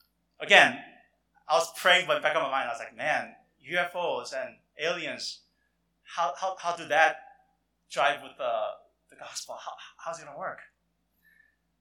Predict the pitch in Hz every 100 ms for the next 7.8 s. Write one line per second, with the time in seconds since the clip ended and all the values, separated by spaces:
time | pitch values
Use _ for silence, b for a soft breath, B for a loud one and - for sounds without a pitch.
0 | _ _ _ _ - 143 190 170 120 -
1 | - - _ _ _ _ _ _ _ _
2 | 131 120 131 147 147 147 139 131 143 147
3 | - 160 123 - - 135 139 147 120 -
4 | _ _ _ _ _ _ _ _ 139 139
5 | 202 202 - 170 156 160 147 143 175 196
6 | - 175 190 131 107 113 - - 123 170
7 | 180 165 147 165 180 120 104 101